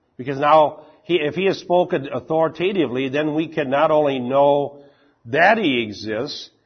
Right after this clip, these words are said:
and certain things about his attributes, like Ro-, Romans one twenty says, but we can actually know specifically what the Almighty Creator of the world says about himself and about us and about his will.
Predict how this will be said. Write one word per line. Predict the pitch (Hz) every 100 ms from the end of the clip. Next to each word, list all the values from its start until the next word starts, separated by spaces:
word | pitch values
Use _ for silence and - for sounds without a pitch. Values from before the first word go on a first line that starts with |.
| _
and | 143 135
certain | - 175 185 135
things | 127 156 127
about | 127 123
his | 113 120
attributes, | 175 151 117 117 123
like | 107
Ro-, | 127 127
Romans | 120 120 135 120 110
one | 123 104
twenty | 143 196 180
says, | - 104 117 - _ _
but | 170
we | 202
can | 233 202
actually | 175 180 175 160 147
know | 147 160 160
specifically | - 160 135 220 233 190 143 147
what | 139 151 190 190 - - _ -
the | 156 156 147 - _
Almighty | - 175 170 170 175 165 156
Creator | - 151 160 185 156 139
of | 131
the | 131
world | 127 - 135 131 185 185 139 135 123 - - _ _
says | - - 175 202 135 135
about | 147 143 147
himself | 151 135 - 147 135 147 - 143
and | 139
about | 123 135 123
us | 107 110 143 - - _
and | 147
about | 139 135 135
his | 147
will. | 175 233 117 -